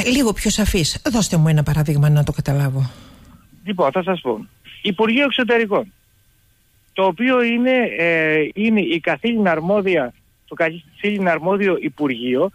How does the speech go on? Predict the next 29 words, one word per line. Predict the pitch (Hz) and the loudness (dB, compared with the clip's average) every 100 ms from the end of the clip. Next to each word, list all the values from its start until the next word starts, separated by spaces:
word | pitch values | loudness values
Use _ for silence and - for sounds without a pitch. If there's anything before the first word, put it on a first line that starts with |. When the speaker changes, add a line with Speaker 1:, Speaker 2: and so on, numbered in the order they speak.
| - _ - | -10 _ -8
Speaker 2:
για | 175 | -2
να | 180 | -2
αντιμετωπίσει | 170 170 160 156 240 233 | -2 -2 -2 -2 -2 -2
το | 240 | 0
μεγαλύτερο | 220 175 185 220 247 202 | 0 2 0 0 0 0
πρόβλημα | 170 196 202 247 | 0 -2 0 -2
και | 233 190 | -2 -4
το | |
πιο | 170 208 | -6 -8
σοβαρό | 233 202 226 | -4 0 0
που | 208 208 | 0 -2
έχουμε | 233 233 | 0 -4
σε | 202 180 | -6 -8
σχέση | - 226 240 | -4 -4 -2
με | 233 | -4
τις | 190 - | -4 -4
ελληνικές | 185 175 170 208 | -4 -4 -2 -4
πρεσβείες, | - 185 151 190 220 226 - _ - _ _ | -2 -4 -2 0 0 0 -6 _ -20 _ _
ε, | 165 165 165 151 | 0 0 0 -2
ανά | 180 175 | -2 0
τον | 160 | -2
κόσμο | 143 214 233 | -2 0 0
και, | 208 185 160 | 0 0 -2
και | - 156 | -4 -8
σ-, | - - - - | -8 -20 -20 -20
στις | - - | -12 -6
χώρες | 185 208 214 | -2 0 -2
τις | 202 | -2
οποίες | 175 - 196 220 | -4 -2 -2 -2